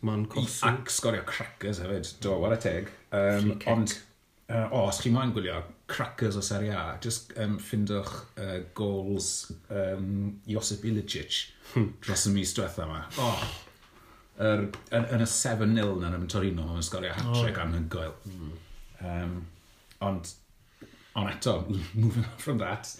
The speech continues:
Speaker 2: Torino, Drian, colli seven nil, four nil,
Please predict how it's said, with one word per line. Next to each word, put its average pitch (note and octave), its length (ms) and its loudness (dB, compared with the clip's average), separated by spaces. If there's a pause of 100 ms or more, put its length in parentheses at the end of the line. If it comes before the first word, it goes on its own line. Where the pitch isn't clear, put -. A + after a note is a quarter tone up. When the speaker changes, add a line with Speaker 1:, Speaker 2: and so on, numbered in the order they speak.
(320)
Speaker 2:
Torino, A#2 440 4
Drian, E2 400 -4 (100)
colli A#2 300 -4
seven A2 460 0
nil, F#2+ 380 0 (600)
four A2+ 380 6
nil, G2 460 2